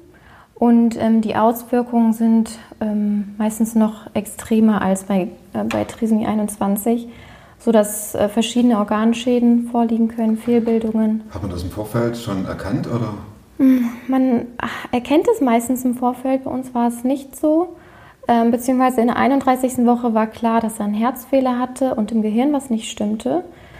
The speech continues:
Speaker 2: In der einunddreißigsten?
Speaker 1: In der einunddreißigsten Woche erst, genau.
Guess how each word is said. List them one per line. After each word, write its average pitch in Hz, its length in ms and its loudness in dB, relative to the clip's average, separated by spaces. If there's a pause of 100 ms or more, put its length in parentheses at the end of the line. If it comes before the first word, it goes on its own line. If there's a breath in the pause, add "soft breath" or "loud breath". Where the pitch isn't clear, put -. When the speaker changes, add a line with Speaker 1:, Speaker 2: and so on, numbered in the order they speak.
(160 loud breath)
Speaker 2:
In 101 80 -4
der - 100 -2
einunddreißigsten? 117 520 -4
Speaker 1:
In 240 120 4
der - 40 -4
einunddreißigsten 233 720 0
Woche 240 280 -2
erst, 302 400 -6
genau. 240 420 0